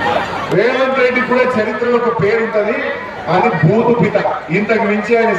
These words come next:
చేసి బూతులు మాట్లాడు తప్ప ఆయన వచ్చింది అంతకంటే లేదు. అంతేనా కాదా? చరిత్రలో ప్రతి ముఖ్యమంత్రికి ఒక పేరు ఉంటది. రేవంత్ రెడ్డికి చరిత్రలో ఉండబోయే పేరు బూతు పిత. బూతులు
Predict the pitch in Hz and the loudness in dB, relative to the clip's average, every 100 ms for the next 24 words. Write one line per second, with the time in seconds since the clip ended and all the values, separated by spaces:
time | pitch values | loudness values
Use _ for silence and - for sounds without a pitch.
0 | 190 226 233 226 - - - - - - | 0 0 0 -4 -6 -12 -12 -10 -10 -8
1 | - - 139 233 254 254 247 247 247 247 | -10 -2 2 2 0 0 0 0 0 2
2 | 240 226 226 233 247 233 208 190 185 208 | 4 4 2 2 2 0 2 2 2 0
3 | 202 175 175 170 156 151 135 135 - - | -2 -2 -4 -4 -4 -4 -6 -8 -10 -12
4 | - 160 196 220 226 226 214 185 - - | -4 0 2 2 2 4 2 2 -2 -6
5 | - - - - 277 277 - 202 220 254 | -8 -6 -6 -4 -2 -2 0 2 2 2
6 | 254 269 269 247 233 262 262 269 269 269 | 2 4 4 2 2 2 0 2 2 2
7 | 269 262 269 254 254 247 247 247 233 220 | 0 0 0 0 0 -2 -2 0 0 0
8 | 226 262 254 247 240 254 240 226 226 233 | 0 2 0 -2 -4 -6 -4 -2 -2 2
9 | 233 220 214 226 220 220 - 208 233 165 | 4 4 4 2 2 0 2 2 2 2
10 | 180 202 202 180 - - - - - - | 2 2 0 -2 -2 -4 -8 -10 -14 -12
11 | - - - - 143 220 233 226 | -10 -8 -8 -4 0 2 4 2